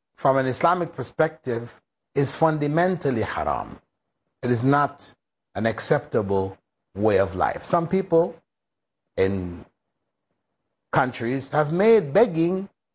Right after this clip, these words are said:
a way of life. It's easy. It doesn't require as much effort. You can find others in other countries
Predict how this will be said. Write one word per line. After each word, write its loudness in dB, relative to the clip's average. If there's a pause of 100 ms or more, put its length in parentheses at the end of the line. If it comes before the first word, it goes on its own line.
(1120)
a 6
way 6
of 4
life. 0 (460)
It's 2
easy. 2 (260)
It -8
doesn't 2
require 2 (300)
as 2
much 2
effort. 0 (640)
You 2
can 2
find 0
others 2
in -8
other 2
countries 0